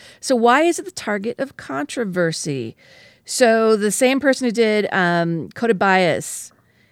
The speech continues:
in Sundance twenty twenty, director Shalini Kantaya, I'm not doing justice to that name,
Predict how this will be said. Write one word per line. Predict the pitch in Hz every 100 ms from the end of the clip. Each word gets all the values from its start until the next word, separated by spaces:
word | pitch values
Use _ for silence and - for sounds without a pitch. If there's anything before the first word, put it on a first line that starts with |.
| _ _ 190
in | 170 165 165
Sundance | - 185 180 170 -
twenty | - 185 180 185 170
twenty, | - 214 220 240 180
director | 175 175 185
Shalini | 170 - 175 165 175 180 175 170 -
Kantaya, | - 175 170 - - 170 151 151 147
I'm | 151 156 143 - -
not | 156 151 151 151 -
doing | 156
justice | 139 135 101 120
to |
that | 139 107
name, | 135 147